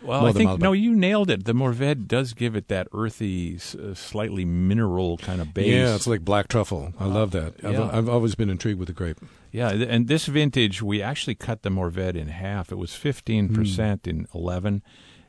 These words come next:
Speaker 1: and we knocked it back to seven in twelve. It's just the way the blending, you know, showed up. It's still playing a very important part.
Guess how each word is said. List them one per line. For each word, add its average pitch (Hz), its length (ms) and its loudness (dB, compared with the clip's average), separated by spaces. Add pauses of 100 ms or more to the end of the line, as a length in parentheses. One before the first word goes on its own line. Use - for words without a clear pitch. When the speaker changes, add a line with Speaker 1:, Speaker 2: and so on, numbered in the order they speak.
Speaker 1:
and 92 240 -2
we 85 120 0
knocked 101 300 -4
it - 120 -6
back 98 260 -6
to 87 120 -6
seven 92 760 -2
in 90 400 -4
twelve. 98 480 -4 (100)
It's 98 220 -10
just 120 220 -6
the 131 80 2
way 120 160 4
the 110 100 2
blending, 98 880 2
you 92 160 -2
know, 85 220 -2 (120)
showed 90 400 -2
up. - 280 -4 (120)
It's 92 200 -8
still 123 420 0
playing 98 400 -2
a 82 80 -2
very 90 220 0
important 82 420 -4
part. 85 320 -6